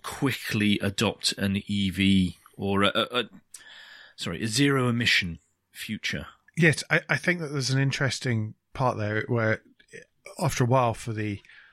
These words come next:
Speaker 2: for the automakers, it will become less, uh, it'll become less viable to offer internal combustion engines, say, in certain markets. And it's just not worth them making them anymore. So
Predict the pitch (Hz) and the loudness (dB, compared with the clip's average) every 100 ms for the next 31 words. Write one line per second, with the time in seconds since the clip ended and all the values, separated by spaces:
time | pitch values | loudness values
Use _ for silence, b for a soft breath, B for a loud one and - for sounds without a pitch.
0 | B B _ - 107 120 202 - 113 98 | B B _ -8 2 4 4 4 2 2
1 | - 104 113 117 107 120 - 113 104 104 | 0 0 0 0 -2 -4 0 0 2 0
2 | 107 107 87 - - - - _ b b | 2 2 2 4 4 2 -4 _ b b
3 | b b b b - 117 143 139 117 - | b b b b -4 -2 0 0 -2 0
4 | 135 123 117 110 - 110 110 107 104 - | 2 2 0 -2 0 2 2 0 -4 -4
5 | - 110 117 - 101 95 - 117 117 113 | -6 -4 -6 0 0 0 -2 -2 2 2
6 | 98 - 95 95 - 95 92 90 87 - | 2 0 -4 -2 -2 0 2 2 4 4
7 | 92 90 - B B B B - 113 110 | 4 -2 -6 B B B B -2 2 4
8 | - 101 98 107 95 95 - 92 - 104 | 4 2 0 -2 -2 -4 -4 -6 -2 0
9 | - - 120 113 117 123 117 123 - 131 | 2 2 2 2 0 0 2 2 0 0
10 | 117 120 147 - 131 101 87 98 98 98 | 2 4 2 2 0 2 4 6 6 4
11 | 101 - 107 | 2 2 2